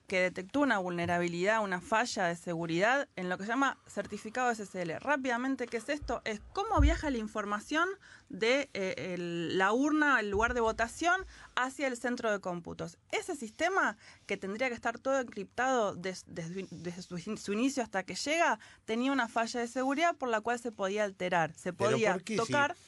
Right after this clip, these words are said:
Speaker 2: Si,
Speaker 1: esa
Speaker 2: si los
Speaker 1: información.
Speaker 2: fiscales pueden contar las boletas
Speaker 1: Sí.
Speaker 2: y después chequear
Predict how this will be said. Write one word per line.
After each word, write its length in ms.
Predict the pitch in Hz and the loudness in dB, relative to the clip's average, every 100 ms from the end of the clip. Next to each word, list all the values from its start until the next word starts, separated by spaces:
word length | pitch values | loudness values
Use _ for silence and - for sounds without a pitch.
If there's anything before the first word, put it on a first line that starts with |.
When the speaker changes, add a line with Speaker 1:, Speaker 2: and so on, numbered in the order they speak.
| - | -6
Speaker 2:
Si, 60 | |
Speaker 1:
esa 100 | 220 | -2
Speaker 2:
si 60 | 226 | 2
los 180 | 170 180 | 4 4
Speaker 1:
información. 240 | 196 190 | 2 0
Speaker 2:
fiscales 380 | 175 240 240 196 | 2 2 4 0
pueden 320 | - 175 165 | 2 2 2
contar 380 | 151 143 135 170 | 2 0 2 2
las 140 | 165 | 2
boletas 840 | 135 123 107 90 90 82 - - - - - _ | 4 2 2 0 -2 -4 -8 -16 -18 -20 -20 _
Speaker 1:
Sí. 400 | - 180 175 285 - _ | -12 -8 -8 -10 -14 _
Speaker 2:
y 200 | 131 147 | -4 0
después 380 | 147 143 190 190 | 0 2 2 2
chequear 800 | - 165 143 196 202 220 220 | 2 0 2 4 4 4 2